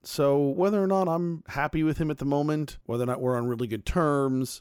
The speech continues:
I still need to have his back because that's what I'm here to do. That's, that's what being a team member is about." So he rushes back to Avengers Mansion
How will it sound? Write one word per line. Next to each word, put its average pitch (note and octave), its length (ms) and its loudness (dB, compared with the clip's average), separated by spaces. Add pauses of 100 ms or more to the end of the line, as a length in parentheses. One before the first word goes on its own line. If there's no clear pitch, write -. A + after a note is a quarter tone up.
(140)
I D#3 140 2
still C#3+ 240 0
need C#3 160 2
to B2 80 0
have A2+ 180 -2
his A2 160 -6
back F2+ 480 -12
because G#2 560 -6
that's A#2 300 -4
what G#2+ 160 -2
I'm G#2 100 -4
here G2 180 -8
to F2+ 120 -6
do. E2+ 180 -8
That's, - 240 -8
that's - 240 -6
what B2+ 120 -8
being G#2+ 180 -4
a G2 40 -6
team A2 280 -6
member F#2 320 -6
is F2 80 -10
about." F#2 480 -8
So - 120 -8
he D#3+ 160 2
rushes C3+ 380 2
back A#2+ 300 -2
to A#2+ 180 -4
Avengers G2+ 380 -6
Mansion G#2 500 -6